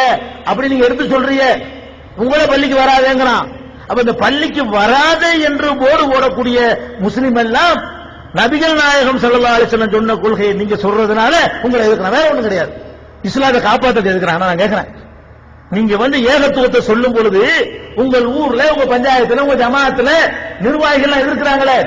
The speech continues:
இதை இஸ்லாத்தை காப்பாத்துறது எதிர்க்கிறாங்களா? இஸ்லாத்தை காப்பாத்தவர்கள் எதிர்ப்பதாக இருந்தால் குடிகாரனை எதிர்த்திருக்க வேண்டும், எதிர்த்தார்களா? வரதட்சணை வாங்குவனை எதிர்த்திருக்க வேண்டும், எதிர்த்தார்களா?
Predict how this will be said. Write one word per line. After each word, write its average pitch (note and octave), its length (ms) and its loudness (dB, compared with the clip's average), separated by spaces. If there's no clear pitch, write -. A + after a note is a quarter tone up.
இதை B3 240 2
இஸ்லாத்தை C#4 420 0
காப்பாத்துறது B3+ 500 2
எதிர்க்கிறாங்களா? G#3+ 460 2
இஸ்லாத்தை B3+ 560 0
காப்பாத்தவர்கள் A#3 960 0
எதிர்ப்பதாக G#3+ 540 0
இருந்தால் G3+ 520 0
குடிகாரனை A#3+ 720 0
எதிர்த்திருக்க G#3+ 480 0
வேண்டும், F#3 340 -2
எதிர்த்தார்களா? F#3+ 600 0
வரதட்சணை D4 600 0
வாங்குவனை C4+ 440 2
எதிர்த்திருக்க B3+ 400 2
வேண்டும், A#3+ 300 0
எதிர்த்தார்களா? G#3+ 560 0